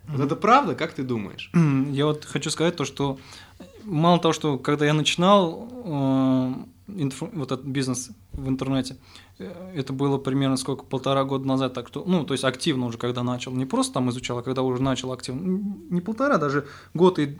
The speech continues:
Speaker 2: два месяца, наверное, может, вот так, в декабре, в общем,
Speaker 1: Мгм.
Speaker 2: две тысячи, какого, шестого я начал, получается. Первый выпуск «Рассылки» был мой. Вот. В общем, тогда, и, и мало того, что тогда я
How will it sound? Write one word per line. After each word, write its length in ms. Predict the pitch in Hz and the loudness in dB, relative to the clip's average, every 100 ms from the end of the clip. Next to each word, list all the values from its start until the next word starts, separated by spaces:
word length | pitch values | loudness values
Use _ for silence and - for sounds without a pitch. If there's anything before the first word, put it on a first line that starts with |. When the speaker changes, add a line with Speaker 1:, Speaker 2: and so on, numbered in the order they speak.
| - | -10
Speaker 2:
два 280 | 143 131 143 | -6 -2 0
месяца, 380 | 151 151 - 127 | 0 -2 -2 -2
наверное, 220 | 127 127 | 0 0
может, 200 | 127 - | -2 -6
вот 100 | 131 | -8
так, 100 | 127 | -6
в 20 | 123 | -6
декабре, 400 | 139 175 175 143 | 2 4 4 2
в 40 | |
общем, 200 | 127 127 | 0 -2
Speaker 1:
Мгм. 40 | 123 | 0
Speaker 2:
две 120 | 131 | 0
тысячи, 500 | 143 - - 127 123 - - - - - - - | 0 -2 0 -2 -4 -14 -18 -18 -18 -20 -20 -6
какого, 380 | 123 123 120 117 | -4 -2 -4 -6
шестого 480 | - - - 135 123 | -6 -4 0 0 0
я 140 | 123 123 | -2 -2
начал, 300 | 123 131 135 | -2 -4 -10
получается. 580 | 139 135 131 127 - - - | -12 -8 -8 -8 -10 -14 -10
Первый 300 | - 143 135 | 2 4 4
выпуск 300 | 123 123 - | 2 -2 -2
«Рассылки» 380 | 135 127 127 123 | -2 0 -2 -4
был 140 | 127 135 | -8 -4
мой. 200 | 127 123 - - - | -4 -4 -8 -18 -6
Вот. 300 | 139 139 127 - - 139 | 2 2 2 -4 -16 -4
В 40 | 143 | 0
общем, 1160 | - 175 160 156 151 151 147 147 156 180 160 - - | 2 4 4 0 -2 -2 -2 -4 -8 -10 -14 -18 0
тогда, 480 | 147 147 147 185 214 | 2 2 6 8 8
и, 260 | 160 139 151 - | 6 2 -6 -8
и 460 | 196 180 165 156 | -4 0 2 2
мало 560 | 156 190 185 175 165 170 | 0 -8 -8 2 4 6
того, 160 | 170 160 | 4 2
что 120 | 160 | 2
тогда 360 | 156 147 185 | 0 6 10
я 120 | 151 | 10